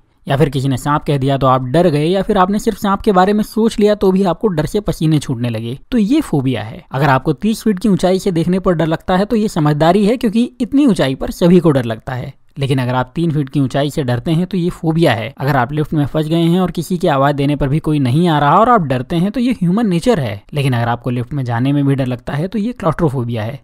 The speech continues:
जो कि गलत है। अब हम बात करते हैं कि फोबिया होता क्यों है। कुछ केसेस में फोबिया होता है बचपन के बुरे अनुभव के कारण, जो कि आपके बड़े होने के बाद भी हो सकता है। जैसे कि अगर आप बचपन में किसी बंद जगह पर फंस गए, तो उस बुरे अनुभव की वजह से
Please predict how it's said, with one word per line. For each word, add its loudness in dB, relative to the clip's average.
जो 0
कि -2
गलत 2
है। -8
अब 6
हम 8
बात 4
करते -2
हैं 2
कि -2
फोबिया 0
होता -4
क्यों -6
है। -12
कुछ 0
केसेस 2
में 6
फोबिया 2
होता 0
है 0
बचपन -2
के -2
बुरे -2
अनुभव 0
के -6
कारण, -2
जो 0
कि -6
आपके -6
बड़े -2
होने 0
के -4
बाद 0
भी -2
हो -2
सकता -8
है। -10
जैसे -6
कि -4
अगर -4
आप -2
बचपन -4
में 0
किसी -6
बंद 0
जगह -2
पर -6
फंस -4
गए, -2
तो -4
उस -2
बुरे -2
अनुभव 0
की -6
वजह 0
से -6